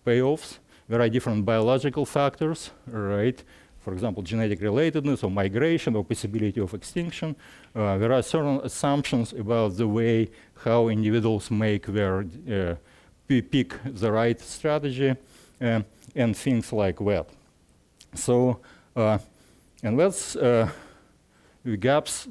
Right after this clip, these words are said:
are important, and that's what we are trying, uh, uh, to understand better, to fill or, uh, remove and, and im-, improve, uh, these methods. So, um,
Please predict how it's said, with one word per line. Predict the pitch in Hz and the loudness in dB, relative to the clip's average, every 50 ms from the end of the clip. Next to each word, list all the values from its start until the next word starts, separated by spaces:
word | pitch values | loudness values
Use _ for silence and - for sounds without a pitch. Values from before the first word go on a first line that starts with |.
| - - - - 143 - | -16 -18 -18 -18 -10 -2
are | 120 117 113 117 139 | 0 2 4 4 2
important, | - 147 123 117 - 151 147 135 127 98 80 80 - | 2 0 -2 0 2 2 2 2 2 0 -2 -4 -6
and | 98 95 117 | -4 -2 0
that's | 147 160 - - | 0 0 0 0
what | 147 143 135 | 0 0 2
we | 120 123 | 2 2
are | 127 120 117 | 2 2 0
trying, | - - 139 131 127 127 123 131 | 0 0 2 2 4 2 2 0
uh, | 127 123 110 107 98 98 - - _ - - - - - - - - - _ - | 0 0 0 0 0 -2 -4 -8 _ -20 -20 -20 -20 -20 -20 -20 -20 -20 _ -6
uh, | 123 110 101 95 92 | -4 -2 -2 -2 -2
to | - - 117 104 107 101 95 90 - - - - | 0 0 0 2 2 0 -2 -4 -6 -12 -10 -6
understand | - 117 110 104 110 - - - 139 123 117 101 | -4 -4 -2 -2 -4 -6 -2 0 0 2 2 2
better, | 107 123 135 135 123 | 2 2 4 2 2
to | - - 113 | 0 -2 -4
fill | - - - 110 107 110 120 139 160 160 135 107 | -6 -6 -2 -2 0 0 0 0 -2 -2 0 0
or, | 104 104 104 107 110 107 110 110 107 101 101 113 131 135 | 2 2 2 0 0 -2 -4 -6 -6 -4 -4 -2 0 0
uh, | 123 | 0
remove | 107 104 101 113 120 123 117 98 | 0 2 2 2 2 2 2 0
and, | 95 92 92 95 113 | -2 -2 -2 -4 -6
and | 117 107 113 135 | -4 -4 -4 -2
im-, | 143 123 135 - | -2 -2 -2 0
improve, | 131 117 101 - 110 113 110 104 - - - - - - _ - - | -2 -2 0 0 2 2 2 0 -2 -8 -16 -20 -20 -20 _ -6 -4
uh, | 117 113 123 | -4 -4 -2
these | 135 110 110 113 110 98 - 320 320 | -2 0 2 2 2 0 -2 -6 -4
methods. | 127 113 110 110 117 110 - - - - - - - - - - - - - _ | -2 0 2 2 2 0 -2 -6 -14 -16 -20 -20 -20 -20 -20 -20 -20 -20 -20 _
So, | - - - 151 143 143 151 - 156 | -6 0 2 4 4 4 4 2 2
um, | - 127 120 107 | 0 0 0 0